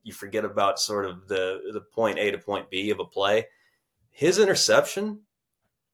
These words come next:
it wasn't just the instinct to be in the right place at the right time, but that was not an easy pull,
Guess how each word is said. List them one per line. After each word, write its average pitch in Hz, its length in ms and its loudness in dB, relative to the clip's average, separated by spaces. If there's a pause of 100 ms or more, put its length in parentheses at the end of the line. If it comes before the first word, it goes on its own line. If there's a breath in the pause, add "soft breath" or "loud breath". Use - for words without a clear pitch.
(120)
it - 40 -12
wasn't 185 260 6
just 156 200 4
the 110 160 0
instinct 151 320 2
to 107 60 -6
be 110 140 0
in 131 80 2
the 92 80 0
right 101 260 2
place 107 300 -2
at 98 60 -12
the 95 80 -4
right 104 200 2
time, 110 380 -4
but 98 240 -4
that 110 160 -2
was 117 160 -6
not 120 240 2
an 131 80 -4
easy 113 360 -6
pull, - 440 0